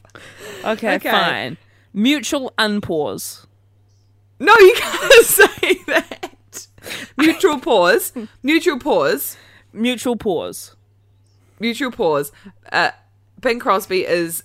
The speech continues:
Speaker 2: uh, someone that you don't think is as handsome as you would think he was, and then when you actually look at his face, he's fucking handsome. Mutual
Speaker 1: Agreed.
Speaker 2: unpause. Bobby Darin.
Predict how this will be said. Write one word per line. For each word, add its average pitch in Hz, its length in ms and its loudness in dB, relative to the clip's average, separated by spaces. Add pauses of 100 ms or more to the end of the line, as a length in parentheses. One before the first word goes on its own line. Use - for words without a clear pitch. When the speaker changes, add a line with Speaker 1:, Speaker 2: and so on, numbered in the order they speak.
Speaker 2:
uh, 156 240 -2
someone 185 300 -6
that 160 60 -8
you 180 120 -8
don't 180 360 -4
think 180 300 -10
is 165 160 -6
as 160 260 -8
handsome 151 500 -10 (100)
as 143 380 -10
you 151 180 -12
would 151 180 -8
think 175 240 -6
he 185 120 -8
was, 135 360 -8 (280)
and 165 100 -10
then 165 80 -6
when 165 80 -8
you - 80 -8
actually 180 220 -8
look 180 160 -10
at 202 40 -8
his 202 120 -10
face, 226 480 -8 (300)
he's 160 220 -14
fucking 151 280 -10
handsome. 113 400 -16 (1200)
Mutual 196 420 -2
Speaker 1:
Agreed. 151 260 -4
Speaker 2:
unpause. - 300 -14 (1400)
Bobby 262 300 0
Darin. 180 480 -2